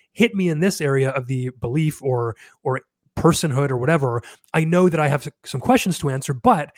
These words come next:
if something hits me over here, which I'm very certain about, I can stand strong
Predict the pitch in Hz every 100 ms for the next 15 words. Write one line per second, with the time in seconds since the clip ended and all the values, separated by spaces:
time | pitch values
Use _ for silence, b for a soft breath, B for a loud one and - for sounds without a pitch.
0 | B B B 143 - 170 165 160 - 151
1 | 135 120 190 160 139 127 117 113 185 165
2 | - 170 170 147 131 127 135 131 143 -
3 | - 156 165 - 143 127 120